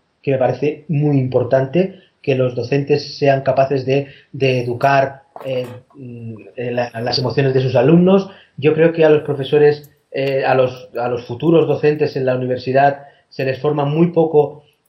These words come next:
en esas nuevas, eh, metodologías que se están, eh, de alguna manera poniendo de moda o implantando poco a poco,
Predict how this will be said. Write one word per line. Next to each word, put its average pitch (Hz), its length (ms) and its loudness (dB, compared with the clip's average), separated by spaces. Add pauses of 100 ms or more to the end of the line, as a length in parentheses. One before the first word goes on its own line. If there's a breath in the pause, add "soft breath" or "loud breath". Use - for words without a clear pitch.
en 139 120 -2
esas 147 280 -6
nuevas, 143 420 -2
eh, 127 320 -2
metodologías 131 800 0
que - 100 -4
se - 120 -8
están, 131 360 -2 (280 loud breath)
eh, 127 260 -2
de 123 60 0
alguna 135 200 0
manera 135 260 2
poniendo 127 360 -4
de 117 80 -4
moda 135 380 0
o 127 120 -4
implantando 127 720 -2
poco 127 180 -2
a 117 60 -4
poco, - 460 -6